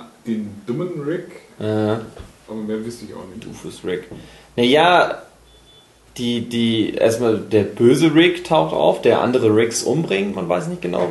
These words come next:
Speaker 2: warum sozusagen erstmal. Das Council of Ricks taucht halt auf und sagt: Hier, du bringst die ganze Zeit seit ein paar Wochen andere Ricks um, es geht nicht, wir nehmen dich mit.
Speaker 1: Ach, das war tatsächlich sogar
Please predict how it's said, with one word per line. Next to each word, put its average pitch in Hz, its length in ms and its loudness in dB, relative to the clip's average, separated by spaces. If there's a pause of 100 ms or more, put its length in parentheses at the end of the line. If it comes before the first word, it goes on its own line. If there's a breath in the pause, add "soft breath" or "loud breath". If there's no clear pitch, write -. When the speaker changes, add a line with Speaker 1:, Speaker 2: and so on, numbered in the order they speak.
Speaker 2:
warum 147 400 0
sozusagen 202 480 -8
erstmal. 202 500 -8 (600 loud breath)
Das 107 220 -6 (360)
Council 160 360 0
of 160 180 -2
Ricks 175 500 0 (180)
taucht 156 300 2
halt 143 200 0
auf 156 280 4
und 123 100 -6
sagt: 117 240 0
Hier, 160 200 4
du 120 100 -4 (200)
bringst 143 400 0
die - 40 -10
ganze 127 300 0
Zeit 127 360 2
seit 110 240 2
ein - 80 -10
paar 117 220 0
Wochen 123 400 2 (180)
andere 110 400 2
Ricks - 220 -2
um, 175 260 2
es 160 120 -12
geht 165 180 2
nicht, 196 320 -2 (720)
wir 110 100 -4
nehmen 120 220 0
dich 107 200 -2 (140)
mit. 180 180 4
Speaker 1:
Ach, - 60 0 (640)
das 156 220 -10
war 220 100 -4 (140)
tatsächlich 190 480 -10
sogar 147 440 -6